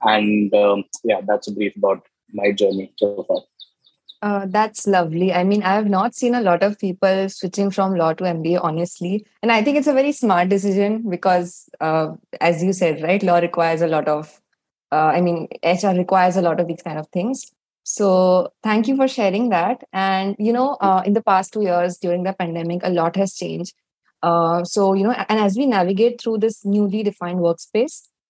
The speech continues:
Speaker 2: uh, which of course holds endless opportunities for the H R functions as well.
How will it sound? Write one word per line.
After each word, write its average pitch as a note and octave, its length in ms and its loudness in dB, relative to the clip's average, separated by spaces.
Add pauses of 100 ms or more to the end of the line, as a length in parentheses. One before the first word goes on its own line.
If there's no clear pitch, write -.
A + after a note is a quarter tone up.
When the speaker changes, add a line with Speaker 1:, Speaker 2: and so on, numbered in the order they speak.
(360)
Speaker 2:
uh, F#3+ 80 2
which C4 260 2
of - 140 -6
course A#3+ 420 2
holds G#3+ 340 0
endless G3+ 280 -2
opportunities G3 640 -4
for F#3 100 -6
the F3 80 -2
H E3 180 -4
R D#3+ 140 -2
functions E3 360 -8
as D#3+ 160 -6
well. E3 200 -4